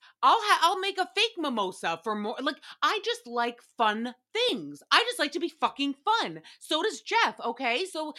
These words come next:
he makes Bloody Marys without alcohol. Yes, that's fucking delicious. Like, we don't need alcohol. It's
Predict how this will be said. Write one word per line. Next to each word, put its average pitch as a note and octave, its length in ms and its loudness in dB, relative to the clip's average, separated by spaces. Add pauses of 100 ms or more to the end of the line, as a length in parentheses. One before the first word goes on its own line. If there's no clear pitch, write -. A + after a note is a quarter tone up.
(140)
he D#4+ 180 -4
makes D#4+ 260 -8
Bloody B3+ 380 -2
Marys C4 340 -2
without A#3 300 -2
alcohol. C4+ 460 0 (180)
Yes, F4+ 400 2
that's C#4 220 -4
fucking F#4+ 260 -2
delicious. C4+ 760 -4
Like, C4+ 200 -2 (280)
we E4 240 -2
don't D4 360 0
need D4 380 0 (260)
alcohol. D4+ 340 2
It's - 180 -2